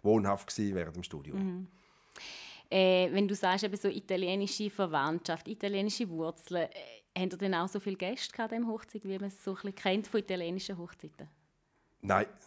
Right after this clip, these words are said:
Speaker 2: Sag
Speaker 1: Da wäre,
Speaker 2: mir,
Speaker 1: glaub ich, noch
Speaker 2: das
Speaker 1: grösser
Speaker 2: stimmt.
Speaker 1: rausgekommen. Wir haben doch dort uns ein bisschen zurückgehoben, weil wir einfach auch haben wollen Zeit nehmen mit jedem einzelnen Gast.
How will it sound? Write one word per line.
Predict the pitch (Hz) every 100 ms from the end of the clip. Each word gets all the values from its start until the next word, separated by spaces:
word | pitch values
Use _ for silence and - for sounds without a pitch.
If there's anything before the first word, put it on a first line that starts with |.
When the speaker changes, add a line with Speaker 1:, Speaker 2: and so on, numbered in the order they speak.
| - - - _
Speaker 2:
Sag | -
Speaker 1:
Da | 104
wäre, | 107 110
Speaker 2:
mir, |
Speaker 1:
glaub | 117
ich, | 113
noch | 117
Speaker 2:
das | 120
Speaker 1:
grösser | 139
Speaker 2:
stimmt. | 143 143
Speaker 1:
rausgekommen. | 143 127 131 123 120 127
Wir | 104
haben | 113 123 -
doch | 107 131 -
dort | - 113 -
uns | 117 117 113
ein | 110
bisschen | 101 -
zurückgehoben, | 165 185 - 156 170 - - - -
weil | 143 120 120
wir | 120 117
einfach | 117 -
auch | 104 107 110 110
haben | 98
wollen | 92 92
Zeit | - 143 -
nehmen | 127
mit | 117 110
jedem | 104 104
einzelnen | 101 101 98 90
Gast. | 95 107 - -